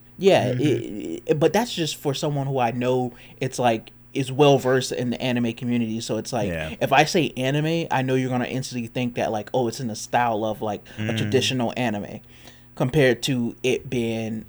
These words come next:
Speaker 1: uh,
Speaker 2: Live
Speaker 1: animated
Speaker 2: action
Speaker 1: or, like, a
Speaker 2: something. Right.
Speaker 1: cartoon or something
Speaker 2: Yeah.
Speaker 1: like that. So it's
Speaker 2: Yeah.
Speaker 1: like, I get that, you know, but, like, I'll never be like,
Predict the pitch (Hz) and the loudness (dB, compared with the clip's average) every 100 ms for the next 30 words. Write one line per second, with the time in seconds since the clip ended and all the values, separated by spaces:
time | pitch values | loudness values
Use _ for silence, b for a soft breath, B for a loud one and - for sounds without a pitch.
0 | - 120 113 107 92 - 50 - - - | -4 -2 -2 -4 -6 -8 -12 -16 -20 -16
1 | - 87 147 120 113 101 92 80 123 113 | -8 -2 0 0 -2 -4 -4 0 0 0
2 | - 107 139 95 87 110 78 - - 95 | -2 -4 0 0 0 -4 -6 -10 -6 -2
3 | 92 85 87 - 80 80 - - 113 110 | -2 -2 -6 -6 -8 -8 -8 -4 -2 -4
4 | - B B B 147 151 123 170 175 151 | -10 B B B 2 4 4 0 0 0
5 | 123 - - 135 127 110 110 B B B | 0 -2 -4 -4 -4 -4 -6 B B B
6 | 165 - 156 135 - 160 160 147 147 139 | 2 4 4 2 2 2 4 0 0 -2
7 | 135 123 110 113 | -2 0 -2 -4